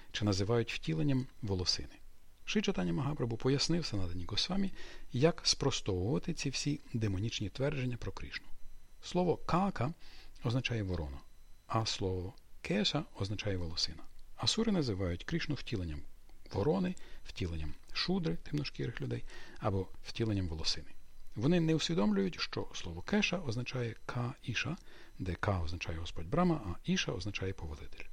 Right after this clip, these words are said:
Отже, слово «кеша» вказує на те, що Крішна — повелитель Господа Брами. Деякі з Крішниних розваг названо в Магабараті Маушала Лілою. До них належать історії про те, як була знищена династія Яду, як зник Крішна –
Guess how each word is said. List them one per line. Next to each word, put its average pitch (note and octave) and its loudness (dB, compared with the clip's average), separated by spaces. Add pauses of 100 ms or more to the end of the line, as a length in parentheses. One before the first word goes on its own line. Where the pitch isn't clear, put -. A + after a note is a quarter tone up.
(240)
Отже, F2 -2
слово D#2 -4
«кеша» F3+ 4
вказує D#3 2
на C#3+ 4
те, C3 0
що - -4
Крішна — C#3+ 0 (140)
повелитель G2 6
Господа F2 -2
Брами. D#2+ -2 (1300)
Деякі E3+ 8
з - 4
Крішниних F#2 -2
розваг A2+ 4 (260)
названо G2 2
в D#2+ -4
Магабараті G#2 0
Маушала G#2+ 0
Лілою. D#2+ -2 (640)
До A#2 6
них B2 6
належать F#2 4
історії F2+ 0
про G#2+ -2
те, C#3 2
як A2+ 6
була F2+ 2
знищена G#2+ 2
династія F2 0
Яду, D#3 4 (400)
як C#3+ 4 (200)
зник G2 2 (240)
Крішна – D#3+ 0